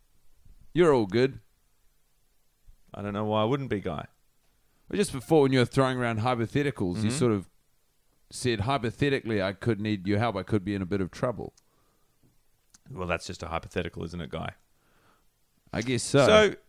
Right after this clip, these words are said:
Speaker 2: what would you like to do this afternoon, guy? I mean,
Speaker 1: Well, I guess that was a pretty comprehensive list. I had
Speaker 2: It really ru-
Speaker 1: a hundred and thirty-three activities I was looking forward
Speaker 2: Hundred and thirty-three is a lot.
Speaker 1: to doing in Sydney. And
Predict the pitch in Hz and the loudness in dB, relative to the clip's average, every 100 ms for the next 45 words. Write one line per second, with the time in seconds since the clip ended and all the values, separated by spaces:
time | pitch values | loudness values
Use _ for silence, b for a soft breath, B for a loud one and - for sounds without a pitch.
0 | _ _ - - 208 311 208 214 214 214 | _ _ -20 -6 -2 -2 -2 2 2 2
1 | 190 196 185 - 185 185 170 233 220 107 | 0 0 0 2 2 2 2 2 4 2
2 | 90 113 117 113 - _ - 127 135 131 | 2 0 0 -2 -12 _ -2 2 4 4
3 | 107 - 123 123 156 160 - - _ _ | 2 0 0 4 2 2 -2 -12 _ _
4 | _ _ - 170 175 156 143 - 202 185 | _ _ 2 4 4 2 0 0 0 2
5 | 156 147 135 131 123 123 101 160 - 127 | 2 2 2 0 0 -2 2 2 2 0
6 | 123 110 127 139 101 156 277 160 123 139 | 0 0 0 2 4 4 6 8 8 4
7 | 127 135 123 - 139 156 98 98 131 175 | 4 2 0 -2 -2 -2 -2 4 4 6
8 | 139 113 131 107 127 117 95 98 104 87 | 2 2 2 2 2 0 0 4 4 2
9 | - - 101 135 131 117 - 143 143 117 | -6 -6 6 6 6 0 0 0 2 0
10 | 107 - _ _ _ _ 120 127 131 | -2 -8 _ _ _ _ 0 2 2